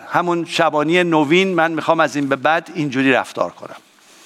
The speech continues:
من می‌خوام خیلی راحت رفتار کنم. کلامو بگم، برنامه‌ها رو اجرا ب-، بکنیم،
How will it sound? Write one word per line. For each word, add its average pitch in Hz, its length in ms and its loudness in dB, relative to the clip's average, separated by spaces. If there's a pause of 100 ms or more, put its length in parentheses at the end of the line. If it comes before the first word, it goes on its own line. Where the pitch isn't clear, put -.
(300)
من 151 100 0
می‌خوام 160 240 0
خیلی 202 280 0
راحت 151 400 2
رفتار 95 360 -4
کنم. - 240 -10
کلامو 147 500 0
بگم، 190 480 2 (500)
برنامه‌ها 143 560 2
رو 156 80 2
اجرا 151 460 0
ب-، 151 280 -4
بکنیم، 190 480 -2